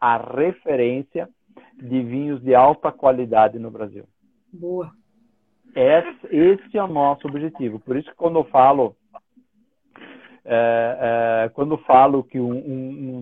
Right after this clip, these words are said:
Speaker 1: um das nossas artes tem noventa e um, noventa e dois pontos, noventa e um, noventa e dois, noventa e um, noventa e dois, eu fico muito contente.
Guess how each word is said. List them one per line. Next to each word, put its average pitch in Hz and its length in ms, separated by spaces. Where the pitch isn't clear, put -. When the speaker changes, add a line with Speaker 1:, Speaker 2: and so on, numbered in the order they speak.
Speaker 1:
um 120 40
das 113 200
nossas 123 360
artes 123 400
tem 123 120
noventa 113 440
e 117 120
um, 123 40
noventa 113 360
e - 20
dois 107 220
pontos, 123 420
noventa 113 300
e 120 40
um, 123 60
noventa 113 300
e - 20
dois, 113 220
noventa 113 260
e 120 40
um, 120 40
noventa 113 240
e 107 40
dois, 117 180
eu 139 80
fico 135 240
muito 123 260
contente. - 380